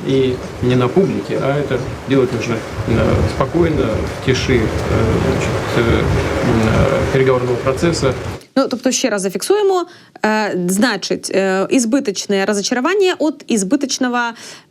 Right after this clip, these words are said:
Speaker 2: ем, ізбиточної надіжди на те, що це може відбутися. Окей. Друге,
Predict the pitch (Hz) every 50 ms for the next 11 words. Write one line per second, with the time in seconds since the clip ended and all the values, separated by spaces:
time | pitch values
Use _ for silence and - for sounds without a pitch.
0 | - 202 202 196 196 196 196 196 196 190 190 190 185 185 175 175 175 160 - -
1 | - - - 180 180 - - _ _ _ _ _ _ _ _ _ _ _ - -
2 | - 254 226 220 359 370 285 - - 269 262 247 254 269 214 170 190 196 165 147
3 | - - 165 165 175 185 - 392 415 - 254 - - 302 254 226 240 226 226 196
4 | 175 - - - - - - - - - 370 392 - 220 190 180 247 339 349 -
5 | _ _ - 196 190 311 294 247 208 175